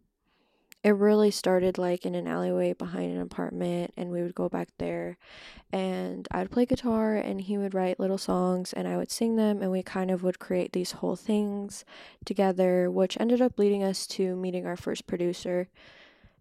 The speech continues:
And, um, she was amazing and really eye-opening for me,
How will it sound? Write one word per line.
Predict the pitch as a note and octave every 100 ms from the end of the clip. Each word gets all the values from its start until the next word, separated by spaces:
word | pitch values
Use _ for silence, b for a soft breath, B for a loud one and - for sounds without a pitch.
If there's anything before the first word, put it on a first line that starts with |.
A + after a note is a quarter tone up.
| -
And, | G3+ F#3+ F#3 F#3 F3+ -
um, | F3+ F3+ F#3
she | -
was | G#3
amazing | F#3+ F#3 F3+ F3+ - F3+ F3 F3+ F#3
and | F3+ F3+ F3 F3 F3 - - - _ _ _ _
really | F#3 G3 G3 G3 F#3 F#3 F3+ F3 _ F3
eye-opening | F3+ F3+ F#3 F#3 F3 F3
for | F3+ - F3+ F3 F3+ F3
me, | F#3 F#3 F#3 F3+ F3+ F3+ F#3+